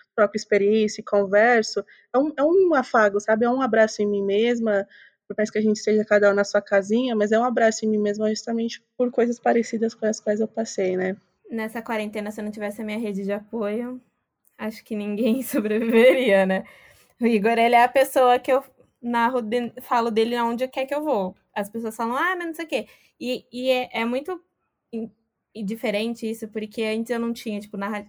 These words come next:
Speaker 2: eu não tinha pessoas próximas a mim. Na verdade, eu tinha uma única família preta, que eram sete filhos. E aí era aquela família, assim, que eu tive base na minha vida toda. Então, era a vivência dos Araújos, assim, que eu tive. E agora que eu tenho mais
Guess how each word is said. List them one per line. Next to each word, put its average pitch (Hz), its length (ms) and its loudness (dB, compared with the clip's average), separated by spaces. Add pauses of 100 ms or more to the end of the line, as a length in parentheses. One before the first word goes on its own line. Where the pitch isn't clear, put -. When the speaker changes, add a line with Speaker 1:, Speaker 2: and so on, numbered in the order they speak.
Speaker 2:
eu 202 100 -12
não 196 140 -8
tinha 202 240 -10
pessoas 208 560 -10
próximas 202 480 -6
a 202 60 -6
mim. 226 300 -8
Na 247 80 -8
verdade, 208 280 -6
eu 190 40 -14
tinha 220 200 -8
uma 220 160 -6
única 240 260 -6
família 240 320 -6
preta, 202 300 -8
que 208 80 -12
eram 196 180 -8
sete 208 360 -12
filhos. 214 420 -10 (420)
E 214 120 -2
aí 202 220 -2
era 208 180 0
aquela 220 280 -4
família, 247 340 -4
assim, 226 160 -6
que 254 80 -6
eu 233 40 -4
tive 233 320 -10
base 220 480 0
na 269 100 -2
minha 247 160 -4
vida 240 220 -6
toda. 202 400 -4
Então, 202 320 -4
era 202 340 -4 (680)
a 214 100 -2
vivência 208 520 -4
dos 226 120 -2
Araújos, 214 600 0
assim, 185 260 -4
que 185 100 -8
eu 185 80 -6
tive. 170 300 -10 (920)
E 240 240 -2
agora 220 500 0
que 262 80 -8
eu 233 60 -6
tenho 214 260 -6
mais 214 540 -6